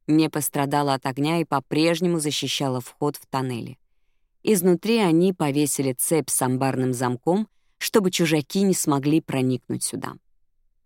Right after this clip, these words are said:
«Я делаю это только ради тебя», заявил Десс, прощаясь с ней на развилке, ведущей в дом ненастий, где работал Эверайн. Свернув направо, Флори прошла хитросплетение ходов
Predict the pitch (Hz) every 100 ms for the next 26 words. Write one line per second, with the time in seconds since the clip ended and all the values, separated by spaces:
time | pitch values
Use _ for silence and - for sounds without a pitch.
0 | _ _ _ _ _ - 151 196 247 175
1 | 143 127 123 139 131 226 240 - 135 151
2 | 156 - 135 120 117 - 139 131 135 131
3 | 127 117 165 196 - - - 151 - 143
4 | 127 - 151 170 185 185 _ - 151 156
5 | 147 135 143 190 185 160 147 139 139 -
6 | 131 123 123 143 127 131 131 131 160 -
7 | 208 208 _ - 147 151 131 120 160 160
8 | - - 127 - - - - _ _ _
9 | _ _ _ _ _ _ _ _ _ -
10 | 175 180 302 - 196 185 208 220 185 180
11 | 185 208 185 160 151 - 165 175 - 165
12 | 151 - 156 147 - 151 139 135 127 139
13 | 135 160 214